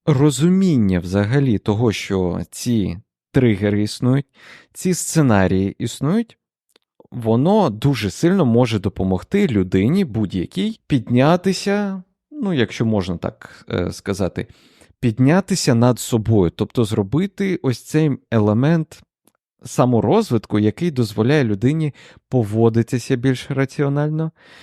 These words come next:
і не шукати, якщо можна так сказати, не шукати слов виправдань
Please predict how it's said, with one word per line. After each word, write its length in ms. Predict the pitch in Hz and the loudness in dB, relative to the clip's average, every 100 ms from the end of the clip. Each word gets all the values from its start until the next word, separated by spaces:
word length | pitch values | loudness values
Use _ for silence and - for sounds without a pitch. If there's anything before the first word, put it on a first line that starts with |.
| - _ - | -20 _ -4
і 500 | 131 143 143 131 - _ _ - | 0 2 2 0 -2 _ _ -2
не 200 | 147 143 | 2 4
шукати, 920 | - 139 - 143 135 - 104 90 85 - _ | 2 -2 2 4 4 2 2 2 -2 -8 _
якщо 300 | 113 101 - | -2 -2 0
можна 320 | 101 92 87 85 | 2 2 0 -4
так 220 | 90 - | -4 -6
сказати, 460 | - 95 92 - | -4 -4 -2 -2
не 120 | 107 113 | 0 0
шукати 600 | - - 180 175 147 131 | -2 0 0 2 0 0
слов 480 | - 120 127 113 - | -4 -2 0 0 -6
виправдань 800 | 120 143 185 135 104 92 90 | -4 -4 0 2 2 0 -2